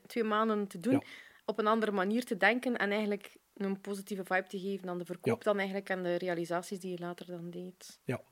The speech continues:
Speaker 2: dus
Speaker 1: Ja.
Speaker 2: en, en toen daaruit is toen, ehm, in eerste fase, het eerste idee was van, ik ga gewoon die tachtig couver-, die tachtig messen maken. En daar stopt het bij. Maar ja,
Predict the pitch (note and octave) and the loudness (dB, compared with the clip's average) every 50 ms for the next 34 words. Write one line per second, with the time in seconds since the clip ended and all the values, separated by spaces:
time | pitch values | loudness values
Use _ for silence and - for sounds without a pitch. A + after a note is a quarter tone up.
0 | _ _ _ D3+ C#3 C3 C#3+ C3 B2+ B2+ B2+ C3 C3 B2 - C#3 C3 B2 B2 A#2+ | _ _ _ 0 2 2 4 4 2 2 0 -2 -4 -2 -2 -2 0 0 0 0
1 | A2+ A#2+ B2+ C#3 D3 D#3 D3+ D3+ D3+ C#3 - - D#3 C#3+ C#3 C3+ C3 - - C#3+ | 2 4 6 8 8 8 8 6 4 2 4 4 4 4 6 4 2 0 0 0
2 | C3+ B2+ B2 A#2+ A#2+ - - - - - - - - - - - - _ _ - | 2 2 2 0 -2 -4 -6 -14 -20 -20 -20 -20 -20 -20 -20 -20 -20 _ _ 0
3 | D3 D#3 E3+ E3 - - D3+ - - E3 D#3+ E3 D3+ D3+ C3+ - E3+ E3 D#3+ - | 8 10 10 10 10 8 4 6 8 10 10 10 10 8 6 8 6 6 6 6
4 | - C#3+ A#2+ C3 D3 D#3 D3+ D3+ D3 - - - - D#3 C#3+ C#3 C3 - C#3 B2+ | 0 0 4 6 6 8 8 8 6 6 2 4 4 4 6 6 2 0 -4 -8
5 | - - - C#3 B2 B2+ B2+ C3 C#3+ C#3 C3 A#2+ A#2+ A#2+ A#2+ - - D3+ - - | -6 2 2 4 4 6 6 6 6 6 6 4 2 0 -2 0 0 -2 -2 0
6 | - B2+ A2+ - C#3+ B2+ G#2+ C3 C#3 - C3 B2 C3 A#2+ - - D3 - - - | -4 -4 -4 -2 -4 -2 0 -2 -2 -2 -2 -2 -2 0 0 -2 -2 -2 -2 -2
7 | A#2 A#2 B2+ B2+ C#3+ - - - C3+ A#2+ A#2+ A#2 A#2+ B2 C3 D#3 - - G#3+ B3+ | -2 0 0 0 0 0 0 2 2 2 2 0 0 0 -2 -2 -2 0 -2 -2
8 | - _ _ _ _ _ _ - - - - _ _ _ _ _ - C#3+ C3+ B2+ | -2 _ _ _ _ _ _ -20 -20 -20 -20 _ _ _ _ _ -2 0 0 2
9 | B2 C3 A#2 - - - - C#3 C#3 - - G#3+ E3+ D#3 D3+ F#3+ G#3+ C4+ - _ | 2 0 0 0 -2 -4 -2 -4 -4 -2 -4 -4 -2 0 0 -2 -2 -2 -6 _
10 | _ _ _ _ _ - - - - - - - - - - - _ _ _ _ | _ _ _ _ _ -20 -20 -20 -20 -20 -20 -20 -20 -20 -20 -20 _ _ _ _
11 | _ _ _ _ _ _ - C3 D3 | _ _ _ _ _ _ 2 8 8